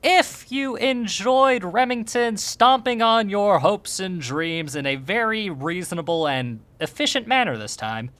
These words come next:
then you can head on over to, uh, Apple Podcasts, Podbean, Stitcher, Spotify, and leave us a review. It means the world to us, and we do read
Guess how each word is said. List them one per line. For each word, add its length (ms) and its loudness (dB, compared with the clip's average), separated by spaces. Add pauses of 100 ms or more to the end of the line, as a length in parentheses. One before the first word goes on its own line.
(100)
then 140 0
you 100 -4
can 140 0
head 280 2
on 200 4
over 280 0
to, 560 -4 (200)
uh, 500 4 (260)
Apple 300 4
Podcasts, 760 0
Podbean, 520 4
Stitcher, 360 -4
Spotify, 560 4
and 140 -2
leave 220 -2
us 140 -2
a 60 -4
review. 540 -6
It 160 -10
means 320 -8
the 80 -4
world 300 -2
to 140 -8
us, 140 0
and 80 -8
we 120 -8
do 200 -8
read 480 -12